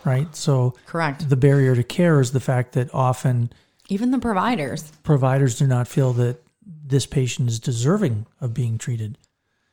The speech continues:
Speaker 1: Uh, and so it really goes both ways. It's the stigma that keeps people away, and then it's the stigma which keeps them from getting the care that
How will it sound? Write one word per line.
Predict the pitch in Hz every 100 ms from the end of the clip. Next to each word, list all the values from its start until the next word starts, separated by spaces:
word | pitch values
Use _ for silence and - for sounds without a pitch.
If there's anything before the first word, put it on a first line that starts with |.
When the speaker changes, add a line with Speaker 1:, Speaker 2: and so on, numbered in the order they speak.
| _ _
Speaker 1:
Uh, | 160 123 117 143
and | 139
so | - 156
it | 156
really | 190 190 170 180
goes | 156 147
both | 123 131 -
ways. | 151 139 135
It's | 120
the | - 117
stigma | - 139 131
that | 120
keeps | - 143 -
people | 139 123
away, | 120 127 135 147 151 _ _ _ _ _ -
and | 147
then | 147
it's | 139 -
the | 143
stigma | 131 - 139 127 120 123 - _
which | - 131 -
keeps | - 135 -
them | 123
from | 113 123
getting | 120 120
the | 117
care | - 127 117
that | 117